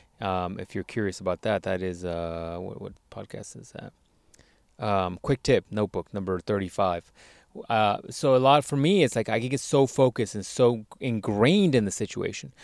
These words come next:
But the reality of the situation is that there needs to be balance. There does need to be balance. Doesn't mean it has to be right in the middle, in the middle of productivity and then product of, of, of fun.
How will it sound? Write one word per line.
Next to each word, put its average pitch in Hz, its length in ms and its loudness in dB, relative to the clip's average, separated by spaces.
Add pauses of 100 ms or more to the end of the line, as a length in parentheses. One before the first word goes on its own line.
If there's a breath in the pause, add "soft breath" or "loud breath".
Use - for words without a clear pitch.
(200 loud breath)
But 147 160 0
the 160 80 4
reality 147 800 8
of 117 80 6
the 110 80 -2
situation 123 760 0
is 90 340 -4 (580 soft breath)
that 120 120 0
there 135 120 0
needs 143 160 0
to 127 60 -6
be 117 100 -2
balance. 90 880 -4 (480)
There 131 120 2
does 127 320 4
need 117 120 -2
to 104 80 -2
be 98 100 -2
balance. 87 500 -6 (280 soft breath)
Doesn't 151 260 4
mean 160 180 4
it 151 60 4
has 147 160 2
to 147 60 -4
be 139 140 6
right 131 180 12
in 135 80 8
the 131 80 4
middle, 127 320 4 (1400)
in 139 60 -2
the 123 40 2
middle 127 260 6
of - 140 2
productivity 135 800 2
and 120 140 -2
then 101 80 -2
product 117 440 2
of, 98 220 -2
of, 98 200 -2 (460)
of 107 140 -6
fun. 131 400 -2